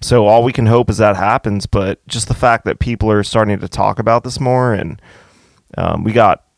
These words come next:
high-level government officials that are really getting involved in this topic. Uh,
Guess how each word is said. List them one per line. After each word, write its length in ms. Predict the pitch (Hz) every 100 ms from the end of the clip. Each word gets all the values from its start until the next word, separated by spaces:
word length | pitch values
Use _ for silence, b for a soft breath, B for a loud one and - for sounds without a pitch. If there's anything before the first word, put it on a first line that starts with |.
| -
high-level 540 | - 127 123 120 117
government 400 | 104 110 110 107
officials 600 | 98 113 107 110 104 98
that 80 | 98
are 100 | 98
really 220 | 104 104
getting 180 | 104 101
involved 500 | 98 95 92 101 95
in 120 | 98
this 160 | 90 -
topic. 680 | 95 90 92 95 92 - b b b b b b b _ _ -
Uh, 380 | 92 78 78